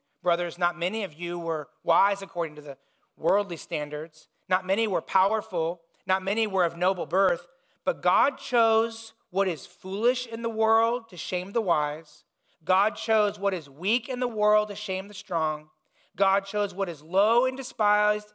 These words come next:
despised in the world, even the things that are not, to bring to nothing the things that are. The world thinks this, that, that God values those who are smart. God values those who are accomplished,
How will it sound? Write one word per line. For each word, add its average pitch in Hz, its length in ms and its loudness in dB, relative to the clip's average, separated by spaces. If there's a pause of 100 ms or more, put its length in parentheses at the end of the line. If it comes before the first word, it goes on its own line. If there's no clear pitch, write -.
despised 202 560 0
in 226 60 -10
the 214 60 -6
world, 165 420 2 (320)
even 269 280 -2
the 269 100 2
things 220 320 -6
that 226 120 0
are 240 60 2
not, 160 420 0 (220)
to 180 100 -12
bring 175 580 -6
to 202 80 -14
nothing 147 480 -8
the 147 80 -14
things 131 580 -18
that 120 280 -18 (200)
are. - 220 -20 (1160)
The 165 100 -8
world 254 640 2 (360)
thinks 240 340 -4
this, 180 480 -2
that, 170 200 -8 (320)
that 147 200 -2
God 240 420 2
values 254 640 0
those 233 400 0
who 220 160 -6
are 185 220 2
smart. 220 840 -2 (280)
God 240 380 2
values 247 460 0
those 240 360 2
who 233 180 0
are 214 120 4
accomplished, 208 760 0